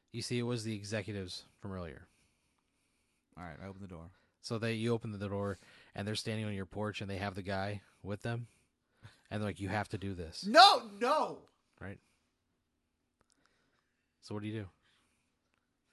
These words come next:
Speaker 2: I don't wanna kill this guy. This guy has enough on his conscience. Conscious.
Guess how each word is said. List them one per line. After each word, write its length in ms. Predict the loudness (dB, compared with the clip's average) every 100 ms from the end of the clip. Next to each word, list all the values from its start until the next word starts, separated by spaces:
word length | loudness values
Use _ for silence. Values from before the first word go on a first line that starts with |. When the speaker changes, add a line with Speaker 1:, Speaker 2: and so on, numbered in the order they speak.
| _ _ -8
Speaker 2:
I 100 | -4
don't 180 | -2 -2
wanna 220 | -2 -2
kill 300 | -2 -2 0
this 200 | 0 -2
guy. 300 | -6 -8 -10 -16 _ _ _ _ _ _ _
This 80 | -10
guy 220 | -4 -2
has 140 | -2 -2
enough 320 | -4 -4 -2
on 100 | -6
his 180 | -6 -12 -10
conscience. 640 | -6 -6 -6 -12 -12 -18 _ _ _
Conscious. 680 | -12 -10 -10 -10 -12 -14 -18